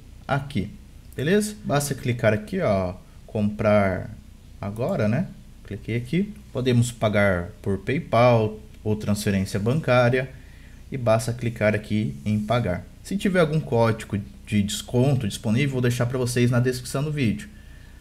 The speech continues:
Aqui, aqui saiu um pouco caro, né? O frete. Então tem a opção também de vocês procurar o produto aqui na loja do AliExpress. Olha só. Essa aqui é a loja oficial da Fixfone.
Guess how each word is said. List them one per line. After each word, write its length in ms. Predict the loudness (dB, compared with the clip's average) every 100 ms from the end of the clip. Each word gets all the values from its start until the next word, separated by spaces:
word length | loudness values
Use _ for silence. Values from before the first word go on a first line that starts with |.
| -10
Aqui, 360 | -4 -2 -2 -2
aqui 320 | -4 0 0
saiu 180 | 2 0
um 60 | 0
pouco 260 | -2 -6 -4
caro, 400 | 2 4 4 2
né? 240 | 2 0
O 80 | -4
frete. 560 | 0 4 4 2 -6 -12 -16 -18 -20 -20 -14
Então 320 | -8 0 2 2
tem 120 | 2
a 40 |
opção 320 | 0 -2 -2
também 440 | 0 2 2 2 -2 -6
de 60 | -6
vocês 320 | -2 0 -2
procurar 520 | -4 -6 -4 0 2
o 80 | 2
produto 420 | 0 0 0 0
aqui 140 | 0 0
na 120 | 2
loja 320 | 4 2 2
do 140 | 2
AliExpress. 720 | 2 2 -2 -2 2 2 2 -8 -16 -16 -16 -16 -20 -20 -20 -20 -18 -18 -18 -14
Olha 180 | -6 -6
só. 340 | -4 -2 -2 -4 -14 -16 -16 -16 -18 -18 -18 -10
Essa 120 | -6
aqui 160 | -2 2
é 20 |
a 20 |
loja 360 | 2 2 0 -2 -4
oficial 760 | -4 -2 -2 0 2 4 0 -6 -18 -8
da 100 | -6
Fixfone. 880 | -6 -6 -8 -8 -12 -8 -2 0 0